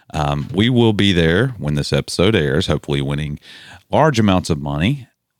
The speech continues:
So we thought that, uh, this week we would bring you a story that is, uh, true crime with a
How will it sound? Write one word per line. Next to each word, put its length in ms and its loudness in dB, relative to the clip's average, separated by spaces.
So 200 0
we 180 2
thought 380 0
that, 320 0
uh, 220 -4
this 260 -2
week 340 -2
we 160 -2
would 180 -2
bring 240 0
you 100 2
a 40 0
story 520 0
that 200 2
is, 260 2
uh, 240 2
true 200 -2
crime 380 2
with 160 2
a 120 4